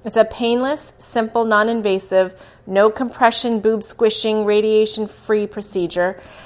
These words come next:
that can alert your physician to health conditions that may indicate early stages of breast cancer or other diseases. Uh, breast thermography is F D A approved, and it has been shown to detect breast cancer earlier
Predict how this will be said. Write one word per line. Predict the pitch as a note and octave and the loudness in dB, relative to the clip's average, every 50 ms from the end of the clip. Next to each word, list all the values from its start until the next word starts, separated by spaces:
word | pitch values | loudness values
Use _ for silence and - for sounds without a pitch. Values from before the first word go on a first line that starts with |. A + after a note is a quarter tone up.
| - - _ | -20 -4 _
that | - G#3+ G#3+ | 0 2 2
can | - A#3 A3+ | 0 0 0
alert | A3 G#3+ G#3+ A3 A3 A3 | 2 2 2 0 0 -2
your | B3 A#3+ | -4 -4
physician | A#3+ A3 G3+ G#3+ G#3 G#3 - G3+ F#3 | -2 0 0 0 0 0 -4 -6 -6
to | F#3+ F#3+ | -6 -2
health | F#3+ G3 F#3+ - - | -2 -2 -2 -2 -4
conditions | G#3+ G3 F3+ F3+ F3+ - F#3 F3 F3 F3 - - _ - | -6 -4 -4 -4 -4 -6 -8 -8 -8 -10 -12 -14 _ -4
that | G3 G3 F3+ - - | 0 0 0 0 0
may | G3+ G3 F#3+ F#3 - | -2 -4 -4 -2 -4
indicate | G3 F#3+ F3 F#3 F3+ - G3+ F3+ E3+ - | -6 -6 -6 -8 -8 -6 -6 -6 -6 -2
early | - F#3+ F3+ F3+ F#3 F#3 | 0 0 0 0 0 -4
stages | F#3 - - F3 E3+ - E3 E3 F3 | -6 -6 -4 -4 -4 -6 -6 -8 -8
of | E3 E3 | -8 -4
breast | - E3 D#3+ D#3+ - | -2 -2 -2 -2 -6
cancer | - - D#3 D3+ D#3 - F3 F3 | -10 -12 -14 -12 -12 -10 -8 -8
or | - - F3+ F3+ - | -8 -6 -6 -4 -4
other | - F3+ F3+ F3+ | -4 -2 -2 -4
diseases. | E3+ E3+ F3 E3 - D#3+ E3 D#3 - - E2+ - - - - - - - - - - _ _ _ _ _ - | -4 -6 -8 -6 -4 -6 -6 -6 -6 -8 -10 -10 -10 -14 -16 -18 -20 -20 -20 -20 -20 _ _ _ _ _ -4
Uh, | G#3 F#3+ F#3 | -2 0 0
breast | F3+ - A#3 A3 A#3+ B3 - | 2 4 4 4 4 2 0
thermography | - C4 A#3 A3+ G#3 G#3 G#3 A3 G#3+ - A3 G#3 - - | 0 0 2 2 2 0 0 -4 -4 -2 -4 -4 0 2
is | A3+ A3 A#3+ B3 - - | 2 4 4 2 0 0
F | A3+ A3+ A3+ | -2 -2 -2
D | - B3 A3+ | -2 0 2
A | A3 A3 | 2 2
approved, | A3 G#3+ - - G3+ F#3+ F#3+ G3 G#3+ G#3 - - | 2 0 -4 -4 -2 0 0 0 -2 -4 -6 -8
and | G3+ G3 | -6 -6
it | F#3 | -6
has | F#3+ G3+ F#3+ | -6 -8 -8
been | - - G#3 G3+ | -6 -8 -8 -8
shown | F#3+ - - G#3 G3+ G#3 A3 | -6 -4 -2 0 0 0 -2
to | A3 A3 | -4 -4
detect | G3+ G3 G3+ G#3+ G#3 G3+ - - - | -6 -6 -6 -6 -6 -6 -8 -4 0
breast | F#3 F3+ F#3 F#3 - | 2 2 2 0 -4
cancer | - G#3 G3+ G3+ - A3 G#3 G3 - - | -6 -6 -6 -4 -4 -2 -2 -2 -2 -2
earlier | - G3+ G3 G3 G#3 G#3+ A3+ A#3 B3 C4+ C#4+ | 2 2 4 4 4 2 2 0 -2 -4 -6